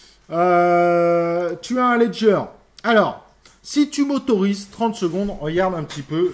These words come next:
j'ai fait un truc. Je vous mets en mode navigateur, je vais vous parler et je vais te montrer un truc dans trente secondes. Alors, vous allez voir. Voilà, donc,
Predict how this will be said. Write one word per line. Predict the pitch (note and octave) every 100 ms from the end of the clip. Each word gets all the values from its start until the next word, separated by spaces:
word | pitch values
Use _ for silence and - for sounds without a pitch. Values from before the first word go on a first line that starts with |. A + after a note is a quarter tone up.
| C#3+
j'ai | B2+ D3
fait | F#3 F3
un | C3+
truc. | - F#3 G#3 - - - _
Je | - F3
vous |
mets | F3+ F3+ F3+
en | F#3
mode | F#3+
navigateur, | F#3+ F#3 F3+ F3+ F#3 A3+ F#3 - _ _
je | - D3+
vais |
vous | F3
parler | F3+ D#3+ G3 A3 -
et | F3 F#3+
je | C3 D#3+
vais | D3+ F3
te | E3
montrer | D3 F3 F3 C3
un | C3
truc | - F3 F3 - _
dans | A2+ A2
trente | - - G#3
secondes. | A#2 F#2 - _ _ _ _ _ - -
Alors, | G3+ F3+ C#3 - - _ _ _ F#3
vous | B3+ G3
allez | D#3+ -
voir. | - - - - - _ _ _ _ _ _ _ _ _ _ _ _ _ _ _ _ _ _ _ _ _ _
Voilà, | G#3+ G#3 -
donc, | A#3 F4